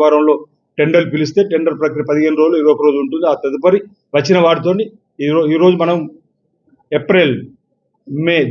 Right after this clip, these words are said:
జూన్ అని అనుకుంటున్నాం, ఆరు జూన్ అని చెప్పినట్టు మనం. జూన్ పదిహేనవ తేదీ అని ఒక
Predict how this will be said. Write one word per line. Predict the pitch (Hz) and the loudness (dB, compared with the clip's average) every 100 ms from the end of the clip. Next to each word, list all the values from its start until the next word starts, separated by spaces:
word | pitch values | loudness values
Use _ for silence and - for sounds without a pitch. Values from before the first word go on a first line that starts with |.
| 113 | -2
జూన్ | 151 214 185 | 2 2 2
అని | 156 160 | -2 -4
అనుకుంటున్నాం, | 156 165 151 | -6 -4 0
ఆరు | 156 165 147 | 0 -2 -2
జూన్ | 156 202 | 0 0
అని | 196 | 0
చెప్పినట్టు | - 156 120 | -4 -6 -6
మనం. | 120 - - - - 120 | -10 -14 -20 -20 -12 2
జూన్ | 185 190 | 4 4
పదిహేనవ | 170 165 185 175 175 | 2 0 2 0 0
తేదీ | 165 170 | 0 2
అని | 170 | 0
ఒక | 147 | -2